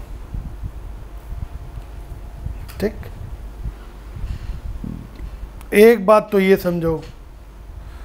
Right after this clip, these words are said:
क्या ए की dimension तो हम चट से निकाल लेंगे, क्योंकि ये पूरी चीज़ dimensionless है।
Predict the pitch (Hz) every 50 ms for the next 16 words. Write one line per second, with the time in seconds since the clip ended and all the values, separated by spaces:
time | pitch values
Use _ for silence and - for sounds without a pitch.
0 | - - - - - - - - - - - - - - - - - - 196 202
1 | 196 185 175 160 - - - - - - - - - - - - - - - -
2 | - - - - - - - - - - - - - - - - - 196 226 240
3 | 233 196 226 190 214 208 214 214 202 196 220 208 220 220 202 202 - 208 202 202
4 | - 202 - - 180 180 175 170 165 160 160 156 151 147 147 147 147 - - -
5 | - - - - - - - - - - - - - - - 202 190 185 220 196
6 | 165 156 180 220 247 262 262 262 262 - 214 208 214 214 220 220 220 214 - 208
7 | 208 214 220 208 170 165 202 180 180 180 175 175 175 165 - 180 175 165 160 160
8 | 156 156 - - 151 151